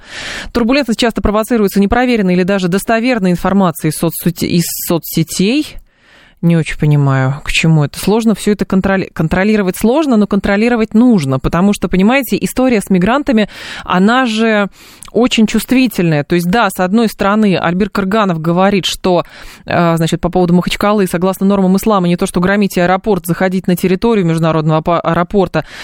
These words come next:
а, даже ты постучался и тебе не ответили, заходить нельзя, если порядок в исламском праве есть, как ты себя должен вести. И если, значит, не исправил Кораном, то исправят султаном. И имеется в виду, он приводил в пример пословицу, говорит, что если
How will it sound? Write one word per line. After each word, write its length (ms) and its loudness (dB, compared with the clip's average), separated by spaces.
а, 600 2
даже 340 -2
ты 140 -4
постучался 640 0
и 40 -2
тебе 180 0
не 120 4
ответили, 440 0
заходить 500 -2
нельзя, 440 4
если 260 0
порядок 480 0
в 60 0
исламском 480 0
праве 340 0
есть, 300 0
как 180 -4
ты 80 0
себя 260 0
должен 400 2
вести. 580 0
И 80 0
если, 720 0
значит, 400 0
не 80 2
исправил 400 0
Кораном, 480 2
то 160 0
исправят 420 -2
султаном. 540 -2
И 300 0
имеется 380 2
в 60 0
виду, 440 2
он 240 2
приводил 360 0
в 40 -12
пример 280 2
пословицу, 500 -2
говорит, 320 -2
что 140 0
если 340 0